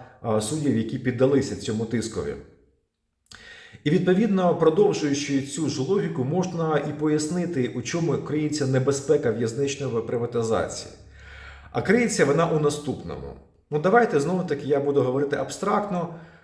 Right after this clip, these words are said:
У нас є певна, от уявімо навіть на рівні України, у нас є регіон, неважливо який,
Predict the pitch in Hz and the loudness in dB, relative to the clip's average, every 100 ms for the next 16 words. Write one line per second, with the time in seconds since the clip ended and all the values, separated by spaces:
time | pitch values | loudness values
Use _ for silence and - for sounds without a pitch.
0 | _ 143 156 190 - 147 147 175 165 143 | _ -2 2 4 2 0 4 4 6 4
1 | 117 117 107 101 95 104 104 123 117 113 | 4 2 -2 -2 -2 -4 -4 -2 0 0
2 | 110 110 107 127 127 107 107 147 190 220 | 0 2 2 2 0 0 0 0 0 0
3 | 165 139 135 131 120 120 156 196 214 214 | 0 0 0 0 2 2 4 4 4 0
4 | - - - - 127 139 127 120 110 127 | -6 -18 -20 -8 -2 0 0 -2 0 -2
5 | 143 226 226 - | 0 -2 -2 -6